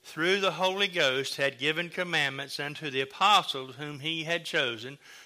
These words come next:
Of course, this is Jesus speaking here. "And he give commandments unto the apostles."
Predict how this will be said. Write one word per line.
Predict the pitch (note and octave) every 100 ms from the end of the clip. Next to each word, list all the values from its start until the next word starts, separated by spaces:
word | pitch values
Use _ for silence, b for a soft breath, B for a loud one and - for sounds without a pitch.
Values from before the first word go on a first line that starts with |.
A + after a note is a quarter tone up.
| B
Of | B2 B2
course, | C#3 D3+ -
this | D3 -
is | C#3 C3
Jesus | B2 D#3+ F3 F3+ F3+
speaking | - - A3 G#3 - B2+
here. | A#2 A2+ A2 B2+ - _ _ _ b b b b b b b b b _ _ _ _
"And | A#2+ B2
he | C#3
give | C3+ D3+ D3
commandments | - D#3 D3+ F3+ G#3+ A3 D3 A#2+ B2+ -
unto | - C3+ C3 C3
the | A#2
apostles." | A#2 A#2+ A#2 G#2+ - B2 C#3 -